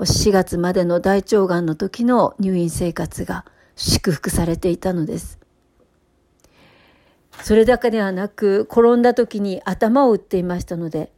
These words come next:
またその後に入院をして手術をしました。まあ、普通の見方で見ると不幸の連続なのですけれども、しかし神様は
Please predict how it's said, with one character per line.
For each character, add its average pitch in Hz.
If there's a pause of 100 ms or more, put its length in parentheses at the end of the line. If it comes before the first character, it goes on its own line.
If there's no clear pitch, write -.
(120)
ま 190
た 285
そ 285
の 285
後 262
に 226 (380)
入 185
院 160
を 151
し -
て 240
手 240
術 226
を 147
し 143
ま 151
し -
た。 - (2500)
ま 220
あ、 196
普 -
通 202
の 202
見 196
方 190
で 180
見 180
る 196
と - (400)
不 -
幸 214
の 165
連 180
続 226
な 233
の 196
で 170
す -
け -
れ 165
ど 156
も、 - (720)
し -
か 247
し -
神 226
様 185
は 170